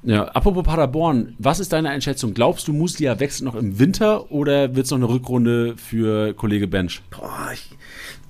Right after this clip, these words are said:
Speaker 2: ich glaube, jetzt geht's da wahrscheinlich nur, nur noch um die Kohle, nicht? Wenn Freiburg gewillt ist, äh, den Jungen jetzt schon fest zu verpflichten, da geht's sicherlich um die Ablösesumme. Die Frage ist, äh, muss und braucht Paderborn, äh, das Geld, die Ablöse, oder sagen sie, komm, ey, wir lassen ihn ablösefrei gehen, äh, aber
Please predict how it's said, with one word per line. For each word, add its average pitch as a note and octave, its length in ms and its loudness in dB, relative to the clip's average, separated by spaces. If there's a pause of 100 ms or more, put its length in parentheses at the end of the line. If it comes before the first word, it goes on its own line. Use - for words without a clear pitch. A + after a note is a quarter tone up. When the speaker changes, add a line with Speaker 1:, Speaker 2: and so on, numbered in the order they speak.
Speaker 2:
ich A2+ 100 -8
glaube, C#3 160 4
jetzt C3+ 100 0
geht's C#3 140 2
da C#3+ 100 2
wahrscheinlich C#3 280 2
nur, C#3+ 140 6
nur C#3+ 160 4
noch C3+ 60 -2
um C#3+ 100 2
die C3+ 60 2
Kohle, C3+ 320 0
nicht? A#2 200 -8
Wenn A#2 140 -6
Freiburg B2+ 280 -4
gewillt C3+ 280 4
ist, D3 180 -2
äh, C#3 200 2
den C3+ 160 2
Jungen D3 160 2
jetzt C#3+ 160 -2
schon D3 400 -4
fest D3+ 200 -6
zu D#3+ 60 -6
verpflichten, D3+ 520 -4
da C#3+ 100 0
geht's C#3 180 -4
sicherlich C3+ 340 -2
um C#3+ 100 0
die C#3 80 0
Ablösesumme. E3 720 0 (420)
Die C#3 40 -12
Frage D3 280 2
ist, D3 160 0
äh, C#3+ 160 -6
muss F3 360 2
und D#3+ 200 -2
braucht D#3 400 0
Paderborn, F3+ 500 0
äh, E3+ 320 2
das E3 240 -2
Geld, F#3+ 420 0 (600)
die D3+ 140 2
Ablöse, E3+ 500 4
oder D#3+ 140 4
sagen D3 180 0
sie, D3 100 -6
komm, D#3 200 -2
ey, D#3 120 2
wir C#3+ 80 -2
lassen C#3+ 220 -2
ihn C#3+ 80 -2
ablösefrei C#3 420 -2
gehen, D#3+ 340 2
äh, C#3+ 300 -4
aber B2+ 380 -2